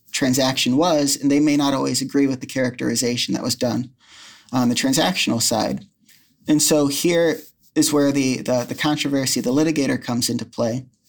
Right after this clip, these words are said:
They are tasked with defending that same exact transaction which already took place. So y-, you're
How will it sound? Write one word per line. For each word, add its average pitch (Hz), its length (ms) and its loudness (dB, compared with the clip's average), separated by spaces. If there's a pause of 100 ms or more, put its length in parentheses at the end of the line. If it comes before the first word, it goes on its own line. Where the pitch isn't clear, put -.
(280)
They 147 400 2
are 156 140 2
tasked 135 440 -2
with - 280 -8
defending 165 560 2
that 127 240 -2
same 147 360 2
exact 131 360 -2
transaction 135 540 -2
which 127 140 -4
already 127 220 -2
took - 300 -10
place. 151 340 -2 (560)
So 147 260 2
y-, - 60 -4
you're 151 480 2